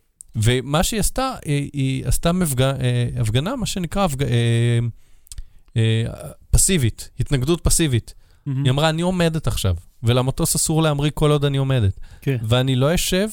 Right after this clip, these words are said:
Speaker 1: ולא אצא מהמטוס, כל עוד האיש הזה נמצא גם על המטוס."
Speaker 2: מהמם.
Speaker 1: אז הדיילים אומרים לה, "מה את רוצה שנעשה?" אז אומרים, "אתם יכולים להגיד לטייס שיוריד את האיש מהטיסה." אומרים, "אבל המש-, אה,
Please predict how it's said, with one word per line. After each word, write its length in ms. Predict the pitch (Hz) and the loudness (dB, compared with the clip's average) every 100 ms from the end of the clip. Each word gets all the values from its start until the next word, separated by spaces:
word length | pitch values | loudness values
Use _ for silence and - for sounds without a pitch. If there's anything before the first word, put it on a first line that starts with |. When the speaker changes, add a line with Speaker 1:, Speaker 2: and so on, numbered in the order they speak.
| - - | -8 -6
Speaker 1:
ולא 320 | 113 123 139 | 0 2 2
אצא 200 | 175 196 | 0 0
מהמטוס, 680 | 190 190 180 - 135 - - - - - _ _ _ | 0 0 -2 0 -2 -2 -10 -16 -18 -18 _ _ _
כל 240 | 139 151 | 2 2
עוד 340 | 160 135 131 151 - | 2 2 0 0 -2
האיש 460 | 123 123 123 117 | 0 0 0 0
הזה 180 | 131 127 | 0 0
נמצא 320 | 135 135 120 | -2 0 0
גם 240 | 104 110 107 | 2 2 2
על 80 | 117 | 2
המטוס." 500 | 135 240 185 - - - - | 0 0 0 0 -6 -18 -10
Speaker 2:
מהמם. 220 | 165 151 110 | -6 -6 -4
Speaker 1:
אז 160 | 123 110 | 0 2
הדיילים 340 | 123 113 117 | 2 2 2
אומרים 200 | 120 123 | 2 0
לה, 80 | 127 | 0
"מה 120 | 110 | 2
את 100 | 110 | 0
רוצה 220 | - - 120 | 0 0 0
שנעשה?" 640 | 131 135 151 - 170 101 | 0 0 0 0 2 4
אז 140 | 95 | 2
אומרים, 300 | 110 113 139 | 0 0 -2
"אתם 220 | 104 - | -2 -2
יכולים 300 | 104 - 113 | 0 2 0
להגיד 280 | 143 135 139 | 0 -2 -2
לטייס 640 | 139 - 127 98 92 - - - - _ _ | -2 0 2 2 0 -2 -10 -18 -20 _ _
שיוריד 500 | - - 113 107 123 | 0 2 4 4 2
את 140 | 131 - | 2 2
האיש 260 | 135 135 | 2 2
מהטיסה." 360 | 151 131 156 226 | -2 -2 -2 -2
אומרים, 240 | 127 113 | 0 2
"אבל 200 | 107 110 | 2 2
המש-, 260 | 104 110 - | 0 0 -2
אה, 60 | - | -4